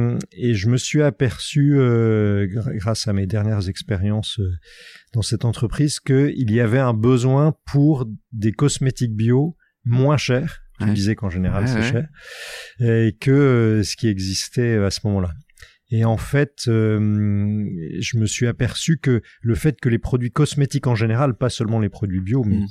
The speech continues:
Speaker 1: tous les
Speaker 2: Mm.
Speaker 1: produits cosmétiques sont, sont chers, c'est lié au modèle économique de ce secteur d'activité,
Speaker 2: D'accord.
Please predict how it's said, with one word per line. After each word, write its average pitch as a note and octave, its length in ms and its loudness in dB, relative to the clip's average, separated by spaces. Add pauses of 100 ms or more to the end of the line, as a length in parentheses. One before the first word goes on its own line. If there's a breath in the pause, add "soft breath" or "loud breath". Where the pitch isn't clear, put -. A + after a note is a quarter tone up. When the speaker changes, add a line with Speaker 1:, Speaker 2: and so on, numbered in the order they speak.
(140)
Speaker 1:
tous - 100 -6
les A2+ 80 0
Speaker 2:
Mm. G#2+ 60 -2
Speaker 1:
produits G#2 180 0
cosmétiques A#2 460 -4
sont, G2+ 320 -2
sont - 180 -8
chers, C3+ 340 -2 (540 loud breath)
c'est - 440 0
lié B2+ 340 2
au B2 100 4
modèle B2+ 380 2
économique A2+ 640 -2
de G#2+ 320 0
ce F#2 460 -4
secteur G#2 480 -4
d'activité, F#2 540 -6
Speaker 2:
D'accord. B2 300 -2